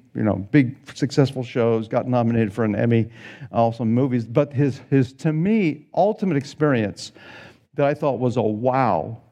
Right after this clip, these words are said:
times a thousand was when he played Jesus in the movie that came out in two thousand four. I actually took some students, we watched it in the movie theater, and it's the Gospel of John. And I pull this off of YouTube, and you can too, because it's just, you put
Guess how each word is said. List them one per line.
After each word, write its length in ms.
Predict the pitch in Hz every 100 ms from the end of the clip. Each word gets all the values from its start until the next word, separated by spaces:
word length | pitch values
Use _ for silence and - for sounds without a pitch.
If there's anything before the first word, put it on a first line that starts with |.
| -
times 300 | 135 123 110
a 80 | 98
thousand 580 | 131 127 113 101 95 - - - -
was 180 | 123 120
when 160 | 139
he 80 | 139
played 340 | 135 147 120 110
Jesus 760 | 123 151 95 95 62 - - - _ _
in 140 | 139 147
the 80 |
movie 380 | 196 196 143 107
that 100 | 101
came 220 | 127 143
out 140 | 131 113
in 40 |
two 200 | - 151
thousand 360 | 151 139 135 147
four. 320 | 123 110 98 98
I 80 | 120
actually 280 | 131 127
took 260 | 104 147 139
some 160 | - 107
students, 420 | - 131 131 -
we 60 |
watched 300 | 110 107 117
it 0 |
in 60 | 131
the 60 | 123
movie 240 | 151 131
theater, 380 | 107 98 90 101 - -
and 120 | 135
it's 200 | 123 120
the 160 | - 110
Gospel 520 | 101 120 120 - 123
of 120 | 113
John. 440 | 98 113 90 - 92 _ - - -
And 100 | -
I 120 | 127 160
pull 180 | 190
this 240 | 180 180 -
off 240 | 160 151
of 120 | 139
YouTube, 580 | 113 165 170 113 101 98 - _ _ -
and 160 | 123
you 120 | 131 202
can 320 | 190 170 151
too, 400 | - 226 120 92
because 220 | 135 123
it's 100 | 127
just, 180 | - 156
you 80 | 156
put 300 | 156 147 -